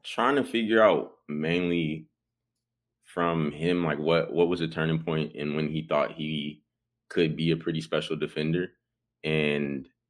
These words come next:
it was cool. He, he definitely mentioned that game on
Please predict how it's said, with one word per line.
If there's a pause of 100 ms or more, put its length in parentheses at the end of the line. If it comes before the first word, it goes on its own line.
(960)
it
was
cool.
He,
he
definitely
mentioned
that
game
on